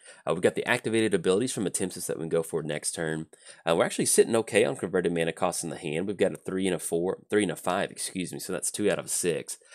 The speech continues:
So if we can get a little bit of better card draw going, we can definitely dump Worn Powerstone as our three drop, and then we could slowly start working towards, uh, getting a few extra cards in our hand. But for the most part, we're definitely gonna be using this mana drain,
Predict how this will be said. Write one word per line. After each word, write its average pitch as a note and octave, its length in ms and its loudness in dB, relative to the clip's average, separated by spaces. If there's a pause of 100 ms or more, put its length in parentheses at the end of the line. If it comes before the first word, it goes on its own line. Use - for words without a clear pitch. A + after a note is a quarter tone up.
(220)
So - 140 2
if E2+ 80 -2
we F2 40 -4
can E2+ 80 -4
get F2 100 4
a E2+ 40 -2
little D3+ 160 2
bit C#3+ 120 2
of F2+ 60 0
better F#2 220 2
card G#2+ 320 -4
draw D#2 160 -2
going, D2 340 -8
we D2+ 80 -6
can E2+ 120 -12
definitely E2+ 320 -2
dump D#2 300 -2
Worn E2+ 200 -4
Powerstone C#2+ 760 -6 (340)
as F2 160 2
our D2+ 100 -4
three D#3+ 260 -2
drop, C#2+ 380 0 (340)
and D#2+ 60 2
then D#2+ 80 2
we D2 60 -8
could D2+ 120 -6
slowly F2+ 300 2
start D#2+ 300 -2
working D#2+ 320 -4
towards, D#2+ 400 -6
uh, D2 200 -4
getting D#2+ 220 -6
a - 60 -10
few F2 220 -4
extra D2 220 -8
cards D#2+ 320 -6
in C#2+ 120 -8
our C2 100 -10
hand. D2 320 -8
But B2 200 -2
for A2 80 -6
the G#2+ 60 -2
most A#2+ 240 0
part, F2+ 200 0
we're F#2+ 120 -8
definitely G2 360 0
gonna F2+ 120 -6
be D#2+ 120 -4
using E2 240 -4
this D2+ 180 -6
mana E2 240 -2
drain, D#2 400 -4